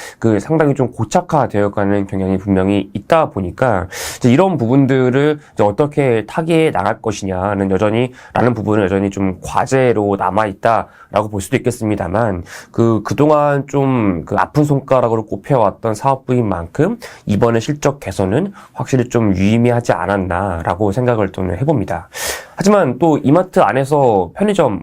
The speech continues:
뭐, 전문점만 있는 거는 아니죠. 일단은 대형마트 같은 경우에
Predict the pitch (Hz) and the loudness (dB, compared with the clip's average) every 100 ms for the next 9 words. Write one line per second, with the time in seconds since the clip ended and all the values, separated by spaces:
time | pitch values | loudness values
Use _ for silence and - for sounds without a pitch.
0 | - 113 107 - 120 151 165 151 135 131 | -2 2 2 0 0 2 2 0 0 -2
1 | 123 - 107 113 110 107 123 156 - _ | -2 -2 -2 0 0 0 0 -2 -8 _
2 | - 139 147 107 123 - - - - 120 | -2 0 0 -2 -2 -10 -14 -8 -2 2
3 | 165 165 143 - 131 165 190 175 - 160 | 4 4 2 0 2 2 2 0 0 0
4 | 147 131 127 135 117 98 101 143 98 | 2 2 0 -2 0 0 0 0 -2